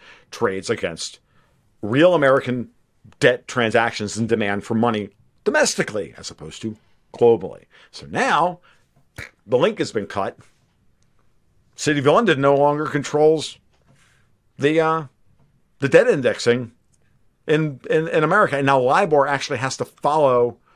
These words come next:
sofr and has to actually follow what it ex-, and ha-, anticipate what it, it thinks the Fed's going to do next.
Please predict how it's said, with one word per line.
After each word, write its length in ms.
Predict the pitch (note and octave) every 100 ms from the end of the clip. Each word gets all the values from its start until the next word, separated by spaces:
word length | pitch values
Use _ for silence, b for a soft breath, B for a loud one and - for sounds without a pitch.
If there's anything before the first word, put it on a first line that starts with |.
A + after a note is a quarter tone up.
| b b b b
sofr 640 | - - F#3 - F#2+ F#2+
and 120 | C#3+ C3
has 180 | C3+
to 80 | D#3
actually 260 | C#3 A#2 A#2+
follow 360 | - D3+ C#3
what 280 | A#2+ A2+ D3+
it 120 | D#3+ E3
ex-, 320 | C#3 - -
and 180 | E3+ B2+
ha-, 120 | D3
anticipate 520 | D#3 B2+ E3 - C3+ A#2+
what 160 | B2+
it, 120 | C#3+
it 100 | D3+
thinks 180 | - C3
the 260 | B2+ - C3
Fed's 260 | - B2+ G#2
going 220 | B2 A#2
to 60 | G#2+
do 180 | G#2+
next. 540 | G#2+ A#2 A2 - -